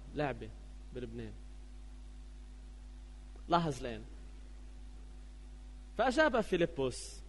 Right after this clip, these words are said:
"حتى لو اشترينا خبزاً بأمت-، بمائتي دينار". مائتي دينار يعني عم تحكي الآن حوالي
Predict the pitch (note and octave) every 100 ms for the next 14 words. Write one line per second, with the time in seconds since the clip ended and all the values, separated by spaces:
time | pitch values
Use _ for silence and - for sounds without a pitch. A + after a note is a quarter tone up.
0 | - - C4 - G3 F#3 F3 - E3+ F#3
1 | G3 F3+ E3 D#3+ F3+ D3 D3+ D3+ C#3+ C3+
2 | D3+ D3 C#3+ - - C3+ C#3+ D3 C#3 -
3 | F3+ F3+ C#3+ D3+ B2+ A#2 A2+ - - -
4 | - - - - - - - - - A2
5 | A#2 D3+ C3+ C3+ D3+ C#3 A#2 A2 G#2 -
6 | - - - - - - - - - -
7 | - E3 - C3+ B2+ C#3+ C3+ B2 C3 C3
8 | B2+ C3 C3 B2 A#2+ A#2 A#2 A2+ A2+ C#3+
9 | F3+ F3+